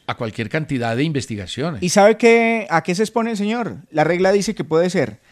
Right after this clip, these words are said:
Speaker 2: suspensión de dos semanas a tres meses. No creo que le metan tres meses,
Speaker 1: No.
Speaker 2: pero de dos semanas a tres meses. Y multa de sesenta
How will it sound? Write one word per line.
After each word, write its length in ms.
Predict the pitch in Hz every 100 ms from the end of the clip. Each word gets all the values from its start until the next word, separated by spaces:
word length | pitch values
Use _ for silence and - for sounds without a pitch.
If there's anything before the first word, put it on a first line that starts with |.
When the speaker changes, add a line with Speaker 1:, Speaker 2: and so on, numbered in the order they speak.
| _ _
Speaker 2:
suspensión 640 | - 202 220 196 190 226
de 60 | 226
dos 220 | 240 247
semanas 500 | 247 247 262 302 294 - -
a 260 | 208 208
tres 340 | 240 247 262 233
meses. 600 | 247 190 107 - - _ _
No 140 | 143 143
creo 180 | 160
que 80 | 156
le 80 | 127
metan 400 | 113 120 120 147
tres 160 | 151 170
meses, 140 | 170
Speaker 1:
No. 120 | 147
Speaker 2:
pero 200 | 123 120 123
de 80 |
dos 160 | 139 147
semanas 300 | 165 170 170
a 20 |
tres 140 | 143 151
meses. 320 | 143 101 - - - _
Y 140 | - 208
multa 360 | 226 220 247
de 120 | 220
sesenta 680 | 175 165 233 208 170 165 170